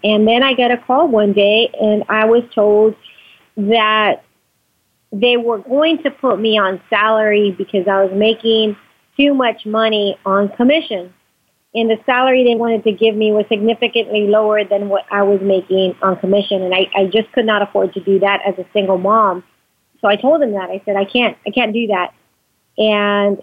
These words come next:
they said, "Well, then you can't sell for us, and, you know, we're gonna let you go as a representative." So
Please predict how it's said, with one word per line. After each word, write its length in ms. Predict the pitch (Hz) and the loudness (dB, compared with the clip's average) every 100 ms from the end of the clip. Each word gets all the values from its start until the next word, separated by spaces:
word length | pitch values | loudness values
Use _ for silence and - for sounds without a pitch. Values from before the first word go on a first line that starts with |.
| 208 | -2
they 180 | 214 208 | -2 0
said, 120 | 233 | 2
"Well, 140 | 240 | 2
then 160 | 277 302 | 2 0
you 120 | 285 | -4
can't 320 | - 240 190 - | -8 -8 -8 -6
sell 200 | 202 208 | -4 -2
for 380 | 196 190 185 | 0 0 2
us, 100 | 190 196 - | -2 -4 -2
and, 520 | 190 190 190 185 185 - _ _ | 0 2 2 2 -2 -8 _ _
you 100 | - | 0
know, 120 | 196 190 | 2 4
we're 120 | 202 | 2
gonna 140 | 214 | 2
let 160 | 214 - | 0 0
you 100 | 196 | 0
go 400 | 202 208 196 190 - | 2 4 2 -2 -4
as 120 | 196 196 | -2 0
a 60 | |
representative." 760 | 190 185 190 180 190 208 165 - _ _ _ _ _ _ | 0 2 0 2 2 2 0 -4 _ _ _ _ _ _
So 460 | - 233 233 226 214 | 0 2 4 2 -2